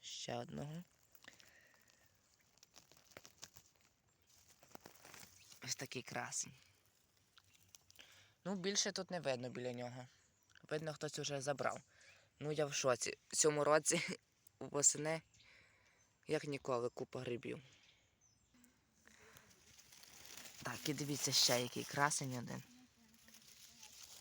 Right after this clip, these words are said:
Ось тут такий під таким грабчуком невеличким.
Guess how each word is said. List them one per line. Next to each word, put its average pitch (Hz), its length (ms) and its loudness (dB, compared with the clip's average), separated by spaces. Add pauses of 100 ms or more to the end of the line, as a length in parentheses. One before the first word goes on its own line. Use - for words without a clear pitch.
(680)
Ось 131 320 4
тут 127 220 -2
такий 127 300 -2
під - 300 -6
таким 127 440 -2 (1040)
грабчуком 131 800 2 (120)
невеличким. 117 680 -4